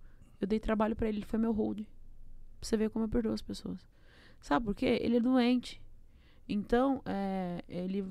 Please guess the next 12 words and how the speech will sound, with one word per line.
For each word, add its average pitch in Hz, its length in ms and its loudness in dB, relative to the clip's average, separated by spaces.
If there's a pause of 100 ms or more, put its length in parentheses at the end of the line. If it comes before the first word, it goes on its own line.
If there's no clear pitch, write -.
(140)
ele, 185 500 -6
ele 175 180 -4
vai 185 760 -2 (420)
acertar 190 340 -4
as 196 100 -2
contas 208 300 -4
com 226 140 -2
Deus. 190 360 -4 (360)
Isso - 180 -4
aí 220 400 0 (160)
é - 80 -2
fato. - 440 -2